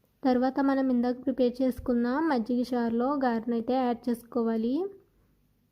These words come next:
ఈ విధంగా గారెని వాటర్లో డిప్ చేసుకోవడం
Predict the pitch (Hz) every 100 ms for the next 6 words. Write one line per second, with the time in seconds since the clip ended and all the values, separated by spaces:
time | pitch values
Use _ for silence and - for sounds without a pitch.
0 | _ _ - 254 262 240 240 277 254 233
1 | 233 240 247 311 294 240 233 240 233 262
2 | 277 262 - 240 233 - 240 233